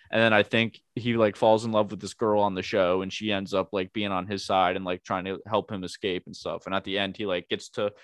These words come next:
he gets on a boat and sails out into the ocean and then just hits a wall.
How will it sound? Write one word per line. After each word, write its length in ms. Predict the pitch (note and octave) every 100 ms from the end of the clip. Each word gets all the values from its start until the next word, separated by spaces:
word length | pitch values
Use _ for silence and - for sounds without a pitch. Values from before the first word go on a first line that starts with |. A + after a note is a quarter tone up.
| - _
he 100 | B2
gets 180 | C#3+ D3+
on 140 | D3
a 60 | C3+
boat 300 | C3 C3+ A#2+
and 80 | A#2
sails 340 | C3 A#2 A#2+
out 160 | A2+ A2+
into 160 | B2+
the 140 | A2+ G2
ocean 320 | G#2+ A2 C#3
and 120 | A#2+
then 120 | A2 G#2
just 200 | F#2 -
hits 200 | A#2+ A#2
a 40 |
wall. 460 | G#2 G#2+ F#2 F2+